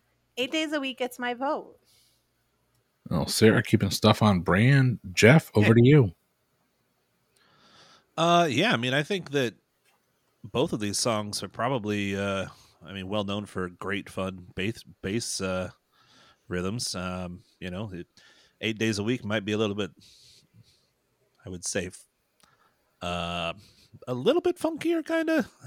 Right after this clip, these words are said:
Speaker 3: Um, but I mean, they're both great grooves. But, um, Paperback Writer is such a, uh, an interesting,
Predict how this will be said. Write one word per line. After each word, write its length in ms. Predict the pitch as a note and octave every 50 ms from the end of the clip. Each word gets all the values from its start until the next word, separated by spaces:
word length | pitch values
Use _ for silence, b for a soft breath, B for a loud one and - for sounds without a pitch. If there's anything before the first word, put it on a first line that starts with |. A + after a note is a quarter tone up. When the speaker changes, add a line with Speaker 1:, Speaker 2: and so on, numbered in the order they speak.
| - - _
Speaker 3:
Um, 480 | - C3 C3 C3+ C3+ C3+ C3+ C3+ B2+ A#2+ b b b _ _ _ _
but 140 | - D3 D3
I 20 | D3
mean, 140 | D3+ D#3+
they're 80 | D#3+ E3
both 220 | D#3+ F3+ G3 F#3 - _ _ -
great 240 | - A#2+ C#3 D3 G#2
grooves. 480 | G2+ G#2 C3+ D#3+ C3+ A2 - - - b b b b b b b b b b _ -
But, 280 | B2 B2 A#2+ - -
um, 360 | C3 B2+ B2 A#2+ A#2+ G#2+ F#2+ - b b b b b _
Paperback 380 | - F#3+ G#3+ A3+ A3 G3+ F3 -
Writer 240 | B2 B2+ E3 D3+ A2
is 120 | G#2 -
such 280 | - - B2+ B2 - -
a, 200 | B2+ A#2+ B2 A#2
uh, 180 | A#2 A2 G#2+ G2
an 180 | A2 A2+ A2
interesting, 720 | - A#2+ C3+ C#3 - D#3 - - - C#3 C3 A#2+ A2+ G#2+ F#2+